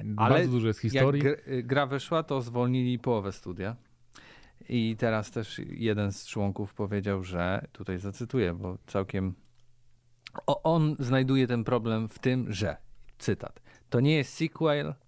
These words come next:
Speaker 1: ani remake, nie zajmuje czterysta godzin, nie ma mikrotransakcji,
Speaker 2: Już
Speaker 1: nie ma
Speaker 2: się,
Speaker 1: bezsensownego
Speaker 2: już się nie
Speaker 1: grindu
Speaker 2: zgodzę.
Speaker 1: w otwartym
Speaker 2: O, już
Speaker 1: świecie”.
Speaker 2: tak, no, płacz dalej.
Speaker 1: Choć nie wszyscy ją pokochali,
Speaker 2: Mhm.
Speaker 1: gra zebrała całkiem dobre recenzje, obecnie siedemdziesiąt cztery punkty na Open Critic.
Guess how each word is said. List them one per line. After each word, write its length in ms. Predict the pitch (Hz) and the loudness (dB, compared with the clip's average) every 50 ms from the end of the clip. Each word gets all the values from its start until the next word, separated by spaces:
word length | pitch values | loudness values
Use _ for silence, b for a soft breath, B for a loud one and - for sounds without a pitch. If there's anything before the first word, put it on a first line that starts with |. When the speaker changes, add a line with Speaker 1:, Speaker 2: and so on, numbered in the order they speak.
| _ - | _ -8
Speaker 1:
ani 280 | - 113 113 110 101 | -4 -2 0 0 2
remake, 460 | 98 101 110 110 104 107 104 - - 120 | 2 2 2 2 2 2 0 0 2 2
nie 120 | 139 139 | 2 4
zajmuje 320 | 131 127 120 120 117 113 | 4 2 2 4 2 2
czterysta 480 | 101 - - - 104 95 - - - 101 | 0 -2 -2 -4 -4 -4 -4 -4 -6 -2
godzin, 460 | 95 110 104 95 101 104 101 98 98 | 0 0 0 0 0 -2 -2 -2 0
nie 160 | 104 120 143 | 2 2 4
ma 140 | 170 165 151 | 4 4 2
mikrotransakcji, 1000 | 143 151 147 - 151 127 - 123 110 98 90 98 92 - - - - - 117 101 - | 2 0 -2 -2 -4 -4 -4 -2 -4 -2 0 -2 -2 -2 -4 -8 -8 -8 -6 -4 2
Speaker 2:
Już 360 | 120 123 131 143 156 160 131 135 | 4 6 8 8 8 8 6 6
Speaker 1:
nie 100 | 170 190 | 6 6
ma 120 | 202 202 | 6 6
Speaker 2:
się, 60 | 190 | 4
Speaker 1:
bezsensownego 680 | 165 170 160 - - 170 160 147 - - 139 123 139 156 156 151 156 | 4 0 0 -2 -2 -2 -2 -2 -2 -2 2 4 6 6 6 6 4
Speaker 2:
już 40 | |
się 60 | 147 143 | 4 6
nie 80 | 131 | 6
Speaker 1:
grindu 300 | 127 131 139 143 127 123 | 4 4 4 4 4 4
Speaker 2:
zgodzę. 180 | 110 113 120 117 | 4 4 4 4
Speaker 1:
w 40 | 120 | 4
otwartym 520 | 120 - 131 131 131 135 135 135 131 135 | 2 2 2 4 4 4 6 6 6 6
Speaker 2:
O, 40 | 135 | 4
już 120 | 131 - | 4 2
Speaker 1:
świecie”. 180 | - 131 127 131 | 2 2 4 4
Speaker 2:
tak, 280 | 123 117 110 110 113 | 4 4 2 2 4
no, 140 | 123 127 127 | 4 4 2
płacz 340 | - - 147 131 123 120 113 | 2 2 2 2 2 2 2
dalej. 380 | 117 120 113 107 104 101 101 92 | 2 2 4 4 2 2 0 0
Speaker 1:
Choć 240 | - - 127 - - | 0 0 -2 0 0
nie 100 | 131 127 | -2 -2
wszyscy 380 | 123 - - 202 - - - 214 | -2 0 -2 -4 -2 -2 -2 0
ją 100 | 196 175 | 0 0
pokochali, 600 | - - 180 - 180 170 117 120 - - 127 123 | 0 -2 -2 2 2 4 6 6 6 6 4 2
Speaker 2:
Mhm. 40 | 113 | 0
Speaker 1:
gra 200 | 117 127 131 131 | 0 0 2 2
zebrała 380 | 123 127 131 135 135 135 127 123 | 2 0 0 2 2 2 2 0
całkiem 400 | - - 143 131 - 139 135 131 | 0 -2 -2 -2 -2 -4 -2 -2
dobre 260 | 135 127 131 123 123 | -2 0 0 0 0
recenzje, 540 | 120 123 123 - 147 135 113 98 113 104 101 | 0 -2 -2 0 0 0 0 0 0 0 0
obecnie 560 | 95 110 107 107 104 - - 123 117 110 104 | -2 -2 -2 -2 -2 0 -2 -2 -2 -2 -2
siedemdziesiąt 520 | - - - 117 110 107 - - 110 107 | -2 -2 -2 -2 -2 -2 -4 -4 -4 -4
cztery 240 | - - - 104 107 | -4 -2 -2 -2 -2
punkty 440 | - - 117 110 104 - - - 98 | -2 -2 0 0 -2 -2 -2 -2 0
na 220 | 101 104 - - | 2 0 0 2
Open 460 | 113 110 101 - 110 104 104 107 104 | 0 0 0 0 -2 -2 -2 -4 -4
Critic. 400 | - - 110 107 - - 98 98 | -6 -6 -6 -6 -6 -8 -10 -10